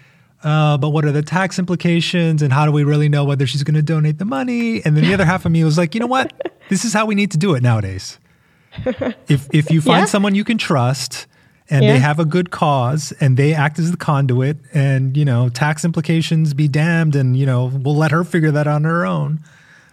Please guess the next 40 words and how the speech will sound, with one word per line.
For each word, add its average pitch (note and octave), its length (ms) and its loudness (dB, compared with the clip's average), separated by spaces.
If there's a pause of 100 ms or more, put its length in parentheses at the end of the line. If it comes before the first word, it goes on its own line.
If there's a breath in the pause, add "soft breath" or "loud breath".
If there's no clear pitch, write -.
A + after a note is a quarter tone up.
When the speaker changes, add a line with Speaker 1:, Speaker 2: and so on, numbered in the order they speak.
(120)
Speaker 1:
Um, C3+ 240 0
but C#3 140 0
it C#3+ 80 -2
was D3+ 140 2
so F#3 180 -2
cool F#3 300 -2
to D#3 120 -2
see E3+ 260 -2
how C#3+ 180 0
many C#3 160 -2
people D3+ 240 -4
sort B2+ 180 -6
of A#2+ 80 -6
rallied B2+ 460 0
around A#2+ 520 0 (520 loud breath)
her C3+ 260 -4
efforts. B2 560 -4
And, C3 260 0 (320 loud breath)
you D#3+ 120 0
know, C#3+ 140 2
she's D3+ 360 0
twenty-six-year-old, D#3 1040 -2 (240)
uh, C3 300 -2
photographer, C3+ 800 -2 (460 loud breath)
uh, A#2+ 280 -2 (140)
and C3+ 240 0
she's D3 160 0
also D#3+ 260 0
a C3+ 60 2
digital C#3 280 0
content D3 520 -2
editor G#2+ 340 -2
for, A2+ 460 -4
uh, A#2 260 -6 (100)
the C3+ 200 0
N C3+ 120 2
P C#3 220 -2
R's A2+ 280 -2
The A#2 100 -2
Takeaway A2+ 640 -2